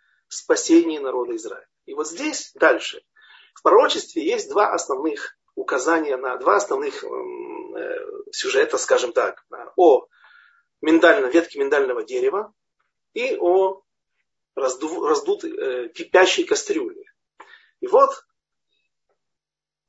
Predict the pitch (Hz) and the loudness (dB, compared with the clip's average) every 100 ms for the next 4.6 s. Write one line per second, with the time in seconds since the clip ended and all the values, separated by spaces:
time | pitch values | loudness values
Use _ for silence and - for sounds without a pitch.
0 | 131 _ - - 160 202 - - - 127 | -20 _ -10 -2 4 4 2 -4 -10 -8
1 | 127 165 165 147 - - 127 - 113 101 | -2 0 0 -2 -10 -2 -2 -2 -10 -12
2 | - - - - 175 - 320 - - 202 | -14 -14 -2 2 4 4 4 4 6 4
3 | - 180 214 - 160 165 147 - 175 170 | 6 4 4 2 -4 -2 -4 2 2 2
4 | - - - - - | -2 -6 -14 -8 -8